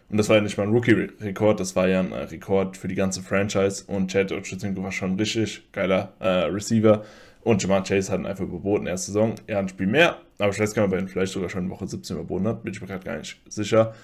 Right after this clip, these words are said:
Und die Titan Secondary ist sehr angeschlagen, beziehungsweise hat viel Pass Yards, äh, viele Receptions erlaubt in der Regular Season.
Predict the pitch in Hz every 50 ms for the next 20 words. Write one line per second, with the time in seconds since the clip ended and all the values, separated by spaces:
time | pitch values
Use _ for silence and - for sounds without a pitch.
0 | - - - _ _ _ _ - 127 123 120 117 117 117 113 107 - 113 113 107
1 | 104 98 - 120 120 - 101 110 - 170 160 151 147 143 135 131 123 110 113 -
2 | 110 110 98 85 117 117 110 104 - 107 107 101 104 104 101 95 - - 98 95
3 | 92 95 90 90 87 87 - - - - 110 104 104 95 - - - 104 117 117
4 | - 110 107 104 104 98 - - - - 98 95 - - 104 104 101 95 - -
5 | 107 107 - - 110 95 92 98 110 120 120 - - - - 120 120 117 117 117
6 | 117 113 113 113 113 123 131 123 120 117 113 113 113 - 123 120 113 117 120 117